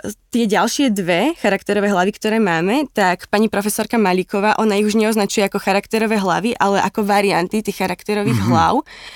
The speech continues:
Speaker 1: pretože oni neputovali spoločne s tými zvyšnými štyridsiatimi deviatimi po tých svetových výstavách, ale teda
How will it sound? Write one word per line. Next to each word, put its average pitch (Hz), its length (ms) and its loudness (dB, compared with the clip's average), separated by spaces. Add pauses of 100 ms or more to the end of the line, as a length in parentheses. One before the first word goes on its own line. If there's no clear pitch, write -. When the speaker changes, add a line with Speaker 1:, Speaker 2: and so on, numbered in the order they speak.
(220)
Speaker 1:
pretože 226 320 -2
oni 220 240 2
neputovali 214 680 0
spoločne 214 480 0
s - 80 -10
tými 220 160 2
zvyšnými 208 400 0
štyridsiatimi 208 640 0
deviatimi 190 580 0
po 208 140 -4
tých 185 180 -10
svetových 196 480 -2
výstavách, 220 540 0 (640)
ale 196 720 0 (380)
teda 202 420 2